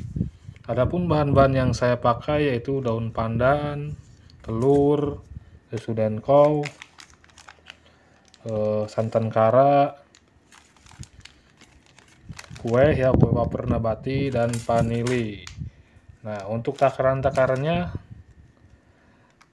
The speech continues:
mari kita saksikan terus video ini sampai selesai.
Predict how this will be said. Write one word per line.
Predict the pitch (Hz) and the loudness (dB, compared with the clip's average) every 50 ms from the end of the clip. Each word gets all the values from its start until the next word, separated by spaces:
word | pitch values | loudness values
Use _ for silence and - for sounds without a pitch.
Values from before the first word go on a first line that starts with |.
| _ _ 113 | _ _ -4
mari | 113 117 120 | -2 -2 -2
kita | 120 - 123 - - 123 123 123 - - - | -4 -8 -10 -2 -2 0 0 -2 -4 -12 -16
saksikan | - - - 123 117 - - 120 - 120 117 117 113 | -20 -4 -4 -4 -4 -4 -8 -4 -2 -2 -2 -2 -2
terus | - 127 147 160 156 - | 0 2 2 2 0 -4
video | - 135 120 123 123 | -6 -4 -2 -2 -2
ini | 120 120 120 123 139 143 | 0 -2 -2 -2 -2 -4
sampai | 139 - 123 117 113 117 110 | -4 -4 -6 -6 -4 -6 -6
selesai. | - - 113 110 107 - - 135 143 151 156 | -4 -4 -6 -6 -6 -2 2 2 2 2 0